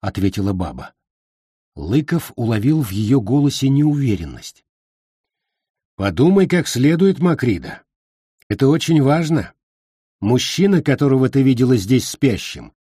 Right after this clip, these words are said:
твою хозяйку не убивал. Его напоили и подвели на роль злодея, но сделали это другие люди.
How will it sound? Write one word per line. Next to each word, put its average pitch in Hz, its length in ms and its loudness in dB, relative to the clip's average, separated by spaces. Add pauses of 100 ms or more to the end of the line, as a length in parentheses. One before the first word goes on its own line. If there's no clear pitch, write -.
(180)
твою 104 400 2
хозяйку 156 580 0
не 143 220 4
убивал. 135 600 0 (600)
Его 117 540 2
напоили 135 720 2
и 123 240 -2
подвели 127 560 2
на 139 160 4
роль 123 200 0
злодея, 113 600 -2
но 120 160 0
сделали 143 480 2
это 113 320 -4
другие 117 480 0
люди. 113 500 2